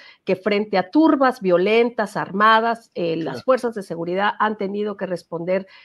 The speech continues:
Speaker 1: de esta forma, pero lo que hemos visto en las evidencias, eh, en los, en las investigaciones rigurosas periodísticas, efectivamente muestra lo contrario y desmantela esta narrativa. Se trata de fuerzas de seguridad que están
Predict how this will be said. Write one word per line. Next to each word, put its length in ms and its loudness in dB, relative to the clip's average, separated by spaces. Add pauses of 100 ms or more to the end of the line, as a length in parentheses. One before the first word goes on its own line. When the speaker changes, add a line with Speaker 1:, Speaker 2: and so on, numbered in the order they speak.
(140)
Speaker 1:
de 180 0
esta 240 -6
forma, 400 0
pero 160 -4
lo 180 -4
que 200 -2
hemos 280 -4
visto 280 -6
en 60 0
las 160 -6
evidencias, 800 -4
eh, 280 -4
en 120 -4
los, 280 -10 (180)
en 80 -4
las 180 0
investigaciones 800 -4
rigurosas 600 -6
periodísticas, 840 -6 (260)
efectivamente 960 0
muestra 360 -4
lo 160 0
contrario 480 -2
y 40 -2
desmantela 560 -2
esta 240 -6
narrativa. 560 -10
Se 140 -14
trata 440 0 (260)
de 120 0
fuerzas 400 2
de 80 -4
seguridad 600 -4
que 100 -6
están 260 -2